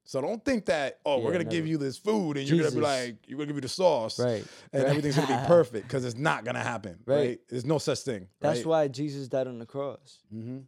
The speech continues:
Speaker 2: For our imperfections. God is perfect.
Speaker 1: Yeah, yeah.
Speaker 2: And
Speaker 1: We're, we're imperfect.
Speaker 2: We're imperfect.
Speaker 1: Yeah.
Speaker 2: And, and, and since we're imperfect, Jesus came here
Speaker 1: Yeah.
Speaker 2: and took the damage
Speaker 1: Yeah.
Speaker 2: for our imperfectness.
Speaker 1: Yeah, I gotta correct that too. I said there's no such thing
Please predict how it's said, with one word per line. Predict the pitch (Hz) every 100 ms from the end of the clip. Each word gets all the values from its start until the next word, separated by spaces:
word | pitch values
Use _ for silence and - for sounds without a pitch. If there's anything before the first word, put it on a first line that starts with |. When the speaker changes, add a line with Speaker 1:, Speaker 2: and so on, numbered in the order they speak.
| _
Speaker 2:
For | -
our | 127 127
imperfections. | 131 135 131 - 143 - 107 95 101
God | 113 127
is | 127 113
perfect. | - 135 - - -
Speaker 1:
Yeah, | 104 92 85 _
yeah. | 101 104
Speaker 2:
And | 131
Speaker 1:
We're, | 165
we're | 123 202
imperfect. | 143 120 117 - 95 -
Speaker 2:
We're | 123 151
imperfect. | 156 - 120 - - _ _
Speaker 1:
Yeah. | 107 165 139 _ -
Speaker 2:
And, | 120 113 -
and, | 117 110 107 - -
and | 113 110
since | - 127
we're | 135 131
imperfect, | 117 165 175 - 113 - _ _ _ _
Jesus | 127 123 117
came | - 147 143
here | 123 104
Speaker 1:
Yeah. | 101 98 - _ _ _ -
Speaker 2:
and | 120 117
took | - 139
the | -
damage | 110 127 127 113 101 -
Speaker 1:
Yeah. |
Speaker 2:
for | 110 101 - - -
our | 131
imperfectness. | 117 107 139 139 98 95 90 104
Speaker 1:
Yeah, | 101 101
I |
gotta | 143 135
correct | 147 143
that | 123
too. | -
I | 123
said | 120
there's | 117
no | 127 120
such | - 110 -
thing | 135 123